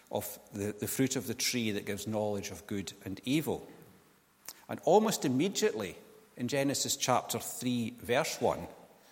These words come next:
Satan appears. But he doesn't tell Adam to eat the forbidden fruit.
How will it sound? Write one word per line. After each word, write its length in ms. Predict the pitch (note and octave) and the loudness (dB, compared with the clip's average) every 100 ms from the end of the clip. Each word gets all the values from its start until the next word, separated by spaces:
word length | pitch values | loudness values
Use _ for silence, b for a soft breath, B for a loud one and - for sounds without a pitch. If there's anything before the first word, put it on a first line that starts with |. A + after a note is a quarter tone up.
| b | b
Satan 480 | - - B2 - A#2 | 0 2 2 0 -4
appears. 640 | G#2 - F2 D#2 - - - _ _ _ _ _ _ _ _ _ _ _ _ B B B | -6 -6 -8 -6 -8 -8 -12 _ _ _ _ _ _ _ _ _ _ _ _ B B B
But 140 | D#3+ F3 | 2 4
he 60 | |
doesn't 320 | A3+ B3+ B3+ | 6 6 6
tell 300 | - F#3 G#3+ | 8 8 10
Adam 300 | E3 F#3 D3 | 10 8 6
to 100 | A#2 - | 2 0
eat 200 | D#3+ - | -2 -2
the 60 | |
forbidden 420 | D3+ A#2 B2 A2 F#2+ | -2 2 2 2 -4
fruit. 480 | - A3+ - - | 0 0 2 -2